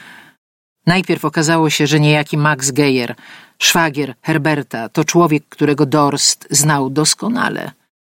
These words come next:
Przyjaciel przyjaciela. Te słowa powracały do niej jak bumerang i nawet po tak długim czasie wywoływały skurcz żołądka. Poza tym już sobie przypomniała, gdzie widziała twarz mordercy.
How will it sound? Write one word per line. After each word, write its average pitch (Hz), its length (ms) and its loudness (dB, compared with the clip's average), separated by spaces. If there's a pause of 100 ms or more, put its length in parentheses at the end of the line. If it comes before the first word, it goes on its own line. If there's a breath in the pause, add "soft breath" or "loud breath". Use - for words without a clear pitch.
(720)
Przyjaciel 254 600 4
przyjaciela. - 760 0 (440)
Te 247 120 6
słowa 185 340 2
powracały 147 600 0
do 139 120 0
niej 135 220 0 (240 loud breath)
jak 135 180 0
bumerang 139 600 2
i 151 60 2
nawet 143 260 -2
po 151 120 -4
tak 160 220 -2
długim 151 380 0
czasie 151 420 -2 (520)
wywoływały 151 720 4
skurcz 113 440 -2
żołądka. 117 800 -4 (1080)
Poza 247 260 4
tym 262 260 4
już 226 240 6
sobie 214 240 4
przypomniała, 196 760 2 (300 loud breath)
gdzie 139 240 4
widziała 147 380 0
twarz - 300 -2
mordercy. 131 680 -2